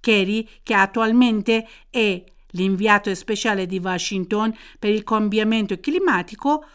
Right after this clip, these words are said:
ha aggiunto che ci sono stati abusi nel corso di quel conflitto e che all'epoca si opponeva alla guerra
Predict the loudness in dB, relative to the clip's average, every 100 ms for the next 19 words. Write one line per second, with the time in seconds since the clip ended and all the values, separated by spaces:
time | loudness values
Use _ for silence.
0 | -20 -6 -2 0 -2 -2 -2 0 -2 -4
1 | -6 -2 -2 0 -4 -4 -6 -6 -6 -2
2 | 0 0 -2 -6 0 0 -2 -16 -12 -4
3 | -4 -2 -2 0 -4 -4 -2 -2 0 0
4 | -2 0 -4 -4 -10 -12 -12 _ -16 -12
5 | -6 -2 -2 -4 -14 -20 -8 -4 -2 -2
6 | -4 -8 -2 0 0 -2 -20 -10 -4 -4
7 | -4 -4 -4 0 2 4 4 0 -2 -2
8 | -2 -4 -2 -2 0 0 0 -2 0 -2